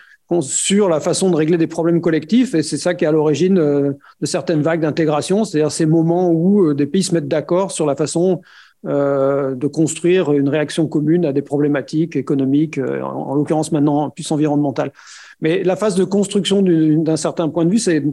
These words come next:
on est, on est encore éloigné de l'action, quoi. Et en fait, souvent, la difficulté en Amérique latine, c'est qu'au moment de passer à l'action, les, les coalitions, elles risquent de se défaire.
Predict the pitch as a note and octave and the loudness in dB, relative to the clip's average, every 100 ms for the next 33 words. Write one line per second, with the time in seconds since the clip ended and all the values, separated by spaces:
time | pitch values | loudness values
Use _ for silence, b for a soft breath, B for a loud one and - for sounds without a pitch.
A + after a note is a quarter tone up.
0 | B B B - D3 D3+ E3 D#3+ D#3+ D#3+ | B B B -4 0 2 0 0 0 0
1 | D3+ A3+ G#3 F#3 F3+ G3+ E3+ E3 - F#3+ | 0 0 2 2 2 2 2 -2 0 -2
2 | C#3 C#3+ D3 D3+ D3+ G#3 G3 G3+ A3 F#3 | 0 -2 0 0 0 -2 -2 0 0 0
3 | E3+ F3 E3 F3+ F#3+ D#3+ D#3+ E3+ D#3+ A#3 | 0 0 0 0 2 2 2 0 0 0
4 | A#3 E3 D#3+ D#3+ E3 E3+ E3+ - E3+ D#3+ | 0 0 2 2 2 0 -2 -2 -2 -2
5 | - G#3+ G#3+ B B _ D3+ D3 D3 D3 | -2 -4 -4 B B _ -2 0 2 2
6 | D3+ E3 D3+ D3 F3+ E3+ G#3 G3 D#3 D3+ | 0 -2 -2 -2 -2 0 0 0 2 0
7 | F#3 F3 D3 C#3+ D3+ D3+ D3+ G3+ | 0 -2 -2 -2 -2 -2 0 0